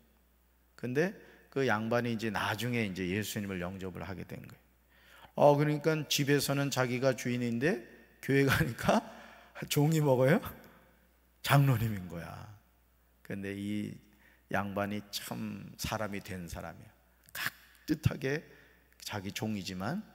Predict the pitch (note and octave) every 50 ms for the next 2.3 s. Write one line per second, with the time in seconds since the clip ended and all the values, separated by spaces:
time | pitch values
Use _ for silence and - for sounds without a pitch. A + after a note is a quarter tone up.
0 | - _ _ _ - - - - - F2 E2+ E2+ F#2 - - - F#2+ F#2 F2 -
1 | G2 G2 - - - - - - - A#2+ A#2 F#2 F2 - - A#2 G#2+ A2 A#2 -
2 | D3 - - - _ -